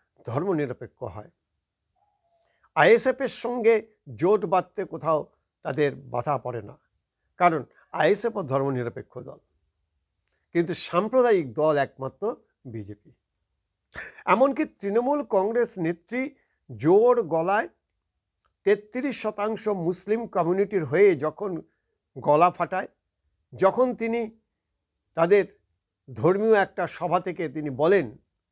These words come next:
"যে গরু দুধ দেয় তার লাথি খেতে হয়, আমি নামাজ পড়তে এসছি, আমি নামাজে যোগ দিয়েছি, বেশ করেছি",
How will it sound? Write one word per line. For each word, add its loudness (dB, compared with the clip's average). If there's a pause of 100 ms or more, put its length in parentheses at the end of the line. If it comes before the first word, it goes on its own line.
(680)
"যে 0
গরু 4
দুধ -4
দেয় 0
তার -2
লাথি -2
খেতে -8
হয়, 0 (1400)
আমি 0 (800)
নামাজ 2
পড়তে -2
এসছি, -10 (120)
আমি -12
নামাজে -2
যোগ -2
দিয়েছি, -8
বেশ -6
করেছি", -8